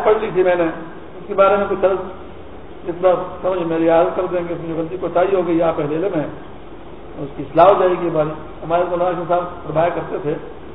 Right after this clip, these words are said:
کہ کبھی طبیعت صاحب کے کھلاڑی صاحب بات کریں کہ ہم آپ کے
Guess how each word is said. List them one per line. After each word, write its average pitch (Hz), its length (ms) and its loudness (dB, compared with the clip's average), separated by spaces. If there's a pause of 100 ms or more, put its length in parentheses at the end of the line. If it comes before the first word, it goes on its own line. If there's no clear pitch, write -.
(1600)
کہ 175 120 2 (520)
کبھی 185 220 2 (120)
طبیعت 185 260 0
صاحب 190 220 10
کے 190 100 0
کھلاڑی 180 300 4
صاحب 214 140 2
بات 185 260 4
کریں 165 140 2 (840)
کہ - 160 -4
ہم 190 100 6
آپ 220 180 6
کے 208 60 -2